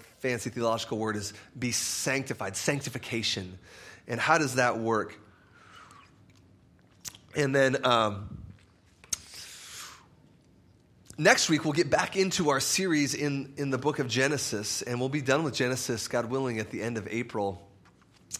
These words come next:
and not totally sure what we're going on to then. But today, um, we are going to spend,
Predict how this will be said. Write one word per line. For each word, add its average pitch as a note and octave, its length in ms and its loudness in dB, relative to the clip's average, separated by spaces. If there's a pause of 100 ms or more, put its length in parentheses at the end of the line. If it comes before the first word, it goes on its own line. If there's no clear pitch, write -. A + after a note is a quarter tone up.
(160)
and A2+ 160 -6
not G#2+ 160 -4
totally A#2+ 220 -2
sure A2 180 0
what G#2+ 100 -2
we're G#2 120 -2
going G#2+ 240 -2
on G#2 160 -2
to G#2+ 180 -4
then. G2 440 -2 (500)
But C#3+ 140 0
today, D#3 640 4 (320)
um, A#2+ 480 0 (120)
we D3+ 300 0
are C#3 140 6
going C3 240 0
to B2 60 0
spend, B2+ 560 -2